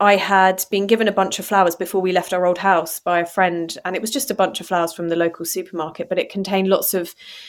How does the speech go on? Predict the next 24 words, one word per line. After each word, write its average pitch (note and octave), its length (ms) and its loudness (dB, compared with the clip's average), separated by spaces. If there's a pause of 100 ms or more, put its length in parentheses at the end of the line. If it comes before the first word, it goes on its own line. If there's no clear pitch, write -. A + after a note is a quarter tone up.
(360)
flowers F#3 420 4
that F3+ 280 2
kind G3+ 160 -4
of F3+ 100 -6
dried F#3 300 4
quite - 200 0
naturally. A#3+ 460 0
So A#3 140 -2
I F#3 60 4
think G#3 280 -2 (500)
definitely G3 360 2
not F3+ 180 -2
native F3 320 0
English, E3+ 300 -2
but E3+ 100 -2
it F3+ 140 2
was F3 280 -4
f-, - 220 -16
sort - 160 -2
of F#3 100 -4
flowers G3 280 4
from F3+ 100 -6
South E3+ 260 -2
Africa, E3+ 640 0